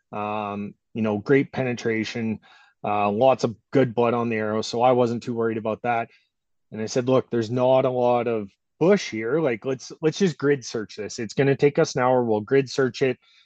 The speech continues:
Came up with a plan how we're gonna grid search it, turned on the tracking device on my, um, iHunter and started grid searching. And while we were grid searching, making sure he didn't, uh, hit a bull, um, we actually found my bull.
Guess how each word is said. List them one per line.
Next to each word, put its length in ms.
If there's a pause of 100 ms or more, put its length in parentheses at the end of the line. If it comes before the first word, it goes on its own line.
(140)
Came 200
up 160
with 140
a 40
plan 340
how 160
we're 100
gonna 220
grid 260
search 300
it, 160
turned 260
on 180
the 80
tracking 460
device 380
on 200
my, 340
um, 460
iHunter 600 (520)
and 300
started 240
grid 220
searching. 340
And 280 (320)
while 320
we 120
were 80
grid 240
searching, 560
making 340
sure 240
he 240
didn't, 380
uh, 220
hit 200
a 60
bull, 340 (500)
um, 480
we 140
actually 320
found 320
my 180
bull. 360